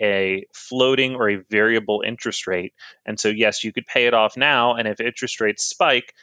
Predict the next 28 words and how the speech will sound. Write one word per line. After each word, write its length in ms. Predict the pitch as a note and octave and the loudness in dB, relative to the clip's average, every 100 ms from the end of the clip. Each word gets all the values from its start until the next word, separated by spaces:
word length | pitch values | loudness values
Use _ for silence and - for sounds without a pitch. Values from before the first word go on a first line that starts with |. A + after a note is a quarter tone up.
| _ | _
which 160 | - C3+ | -8 -2
I 60 | F3+ | 0
don't 220 | G3+ F3+ | 2 2
necessarily 520 | E3 D3+ - C#3 B2+ | 0 0 2 4 2
think 320 | - C#3+ C#3+ | 0 -6 -2
they're 140 | - A2+ | -2 0
gonna 180 | A2+ | 0
do 280 | G#2+ A2 A#2 | -2 0 0
in 80 | A2 | 0
the 80 | G#2 | -2
next 300 | G2+ G2 - | -4 -6 -10
few 160 | G2 | -12
years, 480 | G2+ A#2+ A#2+ G#2+ G2 | -6 -2 0 0 -2
the 120 | G2 - | -10 -4
Fed 240 | B2 A#2+ - | 0 0 0
sounds 420 | A2+ A2+ A#2+ G#2+ | 0 2 0 0
like 200 | G#2 - | 0 0
they're 120 | G2+ | -2
gonna 140 | G2+ | -2
keep 240 | G2 G#2 G2+ | -6 -10 -10
interest 320 | G2 G2 - | -12 -10 -6
rates 240 | G2 F#2+ | -6 -6
suppressed 400 | - - C#3 C3+ | -6 0 0 0
for 100 | - | -6
the 80 | G#2+ | -6
next 260 | G2 F#2+ - | -4 -6 -8
few 140 | G2+ | -12
years, 400 | F2+ F2 F2+ G#2 | -10 -8 -8 -10